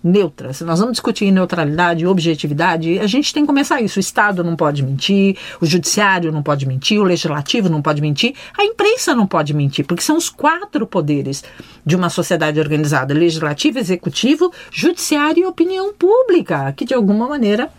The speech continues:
tá capitaneado pelos meios de comunicação numa sociedade complexa e de massas como é o nosso caso. Mas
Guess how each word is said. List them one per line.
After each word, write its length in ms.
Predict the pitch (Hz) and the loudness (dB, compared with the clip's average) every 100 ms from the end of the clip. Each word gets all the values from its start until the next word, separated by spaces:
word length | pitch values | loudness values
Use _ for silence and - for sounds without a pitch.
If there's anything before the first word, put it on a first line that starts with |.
| - | -6
tá 80 | |
capitaneado 640 | 220 226 - 262 240 202 202 | -4 -6 -6 -4 0 0 0
pelos 260 | 226 226 | 0 2
meios 360 | 190 170 202 - - - - | 2 2 0 -4 -16 -20 -6
de 100 | 196 | -2
comunicação 580 | 226 226 226 226 - 196 | 2 0 2 -2 0 2
numa 180 | 220 226 | 2 2
sociedade 520 | 202 - 180 160 - | -2 -2 0 -2 -2
complexa 720 | 214 214 165 175 - 226 202 | -4 0 0 0 -2 -2 0
e 80 | 160 | 0
de 100 | 151 | 0
massas 400 | 170 147 - 185 | 0 0 -2 -6
como 300 | - 185 165 | 0 2 2
é 160 | 160 175 - - 220 | 0 -2 -10 -10 -2
o 80 | |
nosso 240 | 202 185 - | 0 0 -2
caso. 320 | - - - - - - - | -6 -6 -10 -16 -18 -14 -2
Mas 200 | 285 | 0